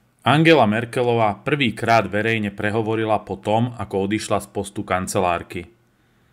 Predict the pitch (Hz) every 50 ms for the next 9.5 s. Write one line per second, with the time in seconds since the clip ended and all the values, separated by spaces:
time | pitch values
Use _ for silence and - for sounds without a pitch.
0 | _ _ _ _ _ _ _ - - 117 123 127 117 120 113 110 107 104 101 95
1 | 98 - - 104 110 120 131 123 - 113 98 107 107 104 107 110 113 117 117 113
2 | 101 101 95 95 - - 110 120 123 113 101 98 98 95 98 95 95 95 95 95
3 | 101 104 101 110 107 107 104 101 95 95 - 104 101 - 110 107 - - 107 101
4 | - 101 104 104 98 - 87 82 - - - - - _ _ _ _ _ _ _
5 | _ _ _ _ _ _ _ _ 113 117 123 127 127 127 117 120 127 127 131 -
6 | 104 - - 104 - 110 117 117 110 104 101 98 95 - - 113 107 101 104 110
7 | 110 117 117 - 104 - - 117 101 107 - - 120 104 101 - 101 104 107 101
8 | - 117 110 107 101 101 98 95 101 104 107 101 101 104 101 98 101 92 92 98
9 | 95 - 95 95 90 85 82 78 78